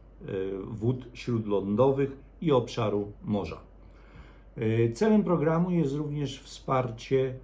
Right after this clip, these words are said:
kooperacji i współpracy szeroko rozumianej między polskimi i norweskimi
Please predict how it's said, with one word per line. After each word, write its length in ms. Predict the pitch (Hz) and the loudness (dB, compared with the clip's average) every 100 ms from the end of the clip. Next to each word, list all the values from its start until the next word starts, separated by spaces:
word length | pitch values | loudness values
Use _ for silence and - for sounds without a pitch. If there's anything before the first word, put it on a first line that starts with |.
| - | -2
kooperacji 1040 | 147 131 127 110 117 120 - - - - | 2 2 2 2 2 0 -6 -10 -8 -8
i 40 | |
współpracy 1200 | - - - - - 113 113 127 120 - 123 120 - - | -10 -14 -18 -12 -2 -2 2 2 2 0 -2 -2 -6 -16
szeroko 400 | - 127 120 123 | -4 -2 -2 -2
rozumianej 600 | 117 120 120 117 117 113 - - | 0 0 0 0 -2 -4 -14 -12
między 280 | 143 135 135 | -4 0 0
polskimi 880 | 131 135 113 - 127 123 120 117 110 | 0 0 0 -2 -2 2 2 0 -2
i 80 | 104 | -2
norweskimi 800 | 104 104 101 98 - 92 90 92 | -2 -2 -4 -6 -8 -8 -8 -10